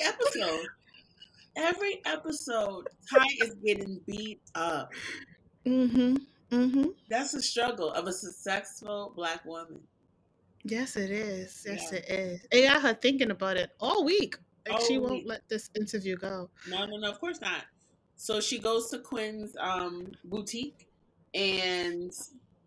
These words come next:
Speaker 1: picks out a floral number. This was the, the
Speaker 2: A
Speaker 1: number.
Speaker 2: mess.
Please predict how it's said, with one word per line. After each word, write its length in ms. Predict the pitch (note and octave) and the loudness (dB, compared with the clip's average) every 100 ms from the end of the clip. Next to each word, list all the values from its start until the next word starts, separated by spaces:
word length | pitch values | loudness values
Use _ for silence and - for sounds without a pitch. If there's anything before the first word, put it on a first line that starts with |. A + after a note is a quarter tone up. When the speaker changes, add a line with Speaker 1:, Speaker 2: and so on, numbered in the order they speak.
| _ _ _ - - _ | _ _ _ -20 -20 _
Speaker 1:
picks 200 | C4 A#3+ | 2 4
out 160 | A#3 G#3 | 4 4
a 60 | E3+ | 2
floral 480 | - G#3 G3+ G3+ G3+ | -2 2 4 4 0
number. 580 | G3 G3 G#3 A#3+ D#4 - _ _ _ _ _ _ _ _ - - - - - _ _ _ _ - - G3+ | -2 -4 -2 -4 -6 -14 _ _ _ _ _ _ _ _ -18 -16 -16 -18 -20 _ _ _ _ -20 -20 -2
This 260 | G3+ A3+ A3+ | -2 -2 -2
was 400 | G#3+ G3+ F#3+ F3+ | 0 0 -2 -2
the, 460 | F#3 F#3 F3 F#3+ E3+ | 0 2 0 -4 -6
the 60 | |
Speaker 2:
A 80 | F#3 | -4
Speaker 1:
number. 260 | F#3 F#3+ A3 | 0 0 0
Speaker 2:
mess. 460 | G#3 F3 E3+ - | 0 0 -4 -10